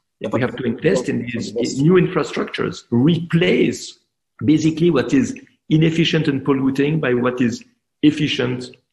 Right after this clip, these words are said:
Speaker 2: and ecological.
Speaker 1: Yeah, but I think it's, it's cl-, everything you make new, if it's ecological or not, you need to invest. So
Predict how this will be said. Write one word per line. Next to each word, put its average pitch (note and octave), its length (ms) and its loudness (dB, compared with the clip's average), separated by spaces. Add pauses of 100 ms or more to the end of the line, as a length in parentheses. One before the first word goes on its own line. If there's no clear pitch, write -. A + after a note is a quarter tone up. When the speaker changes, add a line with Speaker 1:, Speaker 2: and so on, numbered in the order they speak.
(200)
Speaker 2:
and A#2 120 2
ecological. A2 880 -2 (760)
Speaker 1:
Yeah, C3+ 100 -4
but A#2 100 -2
I - 20 -2
think A#2+ 160 0
it's, - 200 -4
it's - 240 -12
cl-, F#3+ 360 -2
everything C3 380 0
you B2 120 0
make A2 240 0
new, C3+ 260 2
if G2 60 -4
it's G2+ 160 -10
ecological A2 580 -2
or G2+ 40 2
not, A#2+ 240 -2
you A2 80 2
need A2+ 220 0
to A#2 100 -12
invest. G#2+ 480 -4
So G2 400 -6